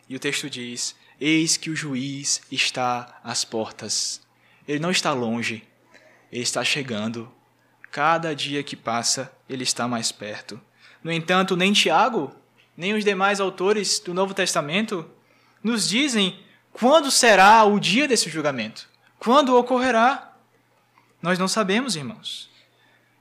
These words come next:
Mas diante dessa certeza de que ele ocorrerá, cada tic-tac do relógio são como sons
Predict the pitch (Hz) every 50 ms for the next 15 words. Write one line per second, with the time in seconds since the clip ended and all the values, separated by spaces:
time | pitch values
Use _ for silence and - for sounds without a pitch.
0 | _ - 165 170 175 170 175 180 190 196 190 190 170 180 180 180 - 180 - 175
1 | 156 - - - - 180 196 196 190 190 180 175 175 - - 175 165 151 180 233
2 | 285 294 294 277 269 254 254 208 139 127 131 147 165 - - - _ _ _ _
3 | - _ _ _ _ - 165 185 220 247 220 233 220 - 208 202 - 185 - -
4 | 170 175 196 190 - 180 185 185 180 190 170 135 127 127 127 123 127 127 127 135
5 | - _ _ _ _ _ _ _ _ _ _ - - - - 160 151 160 - 160
6 | 151 147 139 - - - - 160 165 175 185 190 190 190 - - - -